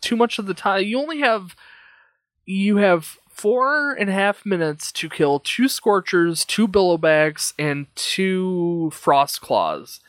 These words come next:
And I spent at least three minutes killing the, the Scorchers. <laughs> It's so difficult. But maybe someday we'll figure it out. <laughs> Well, um,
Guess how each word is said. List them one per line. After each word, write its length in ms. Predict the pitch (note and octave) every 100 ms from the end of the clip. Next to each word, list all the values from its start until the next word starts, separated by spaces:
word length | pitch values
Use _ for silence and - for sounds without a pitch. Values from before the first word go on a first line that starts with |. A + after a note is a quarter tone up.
| - - _ _ -
And 460 | F#3 F3+ F3 F3 - -
I 160 | G3
spent 360 | G3 - A3+ F#3+
at 240 | D3 E3+
least 340 | E3+ F#3+ - -
three 240 | E3 E3+
minutes 340 | D#3+ D#3 A#2+ -
killing 460 | - D3+ C#3 C#3 C3+
the, 580 | C3+ C3+ C3 C3 B2+ - _
the 140 | C#3+
Scorchers. 720 | - - B2 - C#2+ D2+ - - -
<laughs> 80 | - - - - _ _ - - - E3+ - -
It's 200 | - -
so 320 | - G#3 G#3
difficult. 560 | E3+ D3+ C#3+ A#2+ A#2 _ _ _ _ _ -
But 300 | E3+ E3+ -
maybe 220 | A3 G3
someday 380 | F3+ D#3+ C#3 B2+
we'll 160 | B2 -
figure 280 | A#2 A#2 G#2
it 40 |
out. 280 | F#2+ A2+ - _ _ _ - G3+ -
<laughs> 100 | E3 _ _ _ _ _ _ _ _ _ -
Well, 520 | G#3+ A3 A3 A3+ G#3+ -
um, 680 | F#3+ F#3+ F#3+ F#3+ F#3 E3